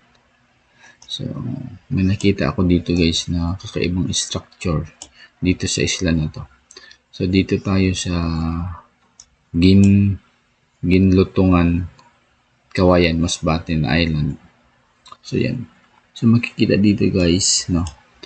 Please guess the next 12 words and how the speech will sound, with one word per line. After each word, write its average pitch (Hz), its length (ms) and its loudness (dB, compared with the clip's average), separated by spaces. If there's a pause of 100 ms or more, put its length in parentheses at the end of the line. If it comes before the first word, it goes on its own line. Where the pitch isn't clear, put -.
(260)
Pag 95 160 0
nasa 92 320 0
satellite 90 640 0
image 78 480 2
tayo. 76 400 -2 (2000)
Kasi 104 160 2
satellite 90 640 2
image 90 400 2
to, - 80 -8
makikita 98 560 -2
natin 90 400 0
dito. 80 400 0